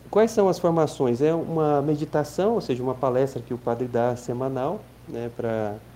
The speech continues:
pra essa faixa etária. Os profi-, profissionais nem sempre eles têm tempo, aqueles,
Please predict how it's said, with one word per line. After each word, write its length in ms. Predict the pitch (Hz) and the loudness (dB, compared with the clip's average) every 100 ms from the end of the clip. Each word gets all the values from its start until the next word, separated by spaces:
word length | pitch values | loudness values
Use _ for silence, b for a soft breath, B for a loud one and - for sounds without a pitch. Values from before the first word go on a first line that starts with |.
| - - | -20 -14
pra 120 | - 113 | -6 -6
essa 180 | - | -6
faixa 280 | 110 113 - | -8 -6 -6
etária. 480 | 120 120 135 151 151 - - - - - - - - _ - | -2 2 2 2 -2 -8 -20 -20 -20 -20 -20 -20 -20 _ -10
Os 80 | - | -4
profi-, 320 | 143 - 143 | -2 -2 -2
profissionais 520 | - 139 151 151 160 | 0 0 0 0 2
nem 100 | 170 | 2
sempre 240 | 170 165 160 | 0 -2 -4
eles 80 | |
têm 160 | - 175 | -2 -2
tempo, 360 | 170 123 110 110 | 0 0 0 -4
aqueles, 380 | 113 110 - | -4 -4 -8